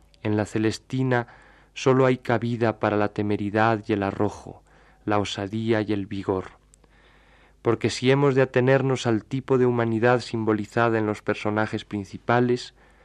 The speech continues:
el hombre que nos muestran estas páginas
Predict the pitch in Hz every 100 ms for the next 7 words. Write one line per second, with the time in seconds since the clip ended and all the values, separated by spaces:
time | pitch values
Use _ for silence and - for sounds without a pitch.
0 | _ _ _ _ _ _ 117 117 135 147
1 | 135 131 120 - _ _ _ - 120 117
2 | 107 131 139 - 120 117 - 110 - -
3 | 117 - 110 107 104 -